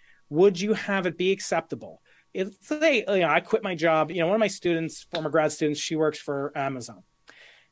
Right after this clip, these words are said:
And if she said to Jeff Bezos's replacement, she said, like, "Ah, you can't understand what I'm doing. I'm very specialized. I'm very sophisticated. I'm, I'm doing things that are so beyond your comprehension. Uh,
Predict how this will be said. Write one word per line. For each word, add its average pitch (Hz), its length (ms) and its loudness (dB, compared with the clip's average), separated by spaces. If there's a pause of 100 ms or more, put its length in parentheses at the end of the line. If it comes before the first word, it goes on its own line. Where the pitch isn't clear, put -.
And 269 120 2
if 254 100 0
she 370 200 4
said 269 300 0
to 185 100 2
Jeff 165 340 0 (100)
Bezos's 147 680 0
replacement, 143 580 -4
she - 120 -10
said, 202 180 -14
like, - 200 -12 (120)
"Ah, - 320 -6 (460)
you 170 100 -4
can't 196 420 -6
understand 143 800 -6
what 127 120 -10
I'm 127 120 -10
doing. 156 240 -2
I'm - 400 -12
very 254 320 2
specialized. 165 760 -2
I'm 165 100 -10 (180)
very 262 220 2
sophisticated. 156 880 -2
I'm, 165 160 -6
I'm 165 140 -2
doing 294 280 2
things 254 280 2
that 247 80 4
are 220 80 4
so 302 260 4
beyond 269 340 2
your 226 100 0
comprehension. 220 680 -4 (240)
Uh, 190 160 6